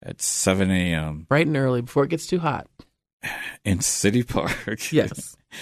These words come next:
Speaker 1: And that early, it'll be easy to find out there. It's usually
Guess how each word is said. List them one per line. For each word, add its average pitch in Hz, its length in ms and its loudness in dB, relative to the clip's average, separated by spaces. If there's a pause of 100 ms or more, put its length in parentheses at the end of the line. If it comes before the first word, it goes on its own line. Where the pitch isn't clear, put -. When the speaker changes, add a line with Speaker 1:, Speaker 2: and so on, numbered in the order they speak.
(140)
Speaker 1:
And 90 140 0
that 95 200 4
early, 104 320 6
it'll 98 120 4
be 78 280 0
easy 113 220 4
to 110 100 2
find 85 460 2
out 67 200 -2
there. 71 120 -4
It's 76 80 -6
usually 90 480 0